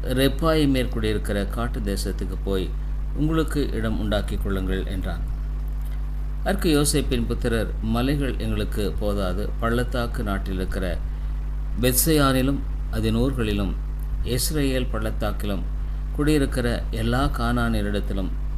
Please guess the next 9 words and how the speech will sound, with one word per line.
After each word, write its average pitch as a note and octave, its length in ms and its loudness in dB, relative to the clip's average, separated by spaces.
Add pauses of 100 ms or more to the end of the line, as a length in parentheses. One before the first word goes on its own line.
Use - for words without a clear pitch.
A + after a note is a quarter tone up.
(200)
இருப்பு D3+ 460 2
ரதங்கள் G#2 400 0
உண்டு" G2+ 420 0 (180)
என்றார்கள். F#2+ 480 -2 (1160)
யோசு-, F3+ 440 4 (580)
யோசுவா E3 600 2 (100)
யோசேப்பு C#3 560 0
வம்சத்தாராகிய G#2 840 0
எப்பிராயீமரையும் G2+ 840 0